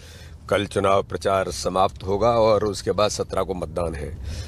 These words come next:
भारतीय जनता पार्टी के कार्यकर्ता प्रत्येक बूथ पर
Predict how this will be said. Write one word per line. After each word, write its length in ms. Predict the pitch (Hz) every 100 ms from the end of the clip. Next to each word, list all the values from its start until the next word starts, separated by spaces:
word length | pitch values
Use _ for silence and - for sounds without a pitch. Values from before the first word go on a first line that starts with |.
| - -
भारतीय 400 | 90 104 - 127
जनता 340 | 113 113 113
पार्टी 400 | 113 107 92 110
के 160 | 101 110
कार्यकर्ता 640 | - 95 92 90 - 113
प्रत्येक 640 | 117 - - - 127 113
बूथ 220 | 90 107 104
पर 400 | - - 85